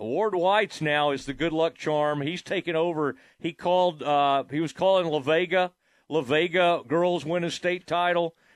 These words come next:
Crawford, he's jumped on that bandwagon, and, um, you know, they're, they're big time. So, uh, we're gonna claim that,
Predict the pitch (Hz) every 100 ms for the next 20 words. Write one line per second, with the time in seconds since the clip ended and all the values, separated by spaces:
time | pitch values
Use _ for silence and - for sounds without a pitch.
0 | _ _ - 165 175 185 180 180 156 160
1 | - 175 170 160 143 160 165 165 170 165
2 | 165 165 160 165 156 _ _ _ - 131
3 | 139 135 127 127 120 110 - _ _ _
4 | _ _ _ _ _ - 160 160 151 165
5 | 160 113 165 175 123 165 165 - 160 151
6 | 156 160 - 156 135 127 123 117 120 175
7 | 180 165 - 160 170 165 147 147 139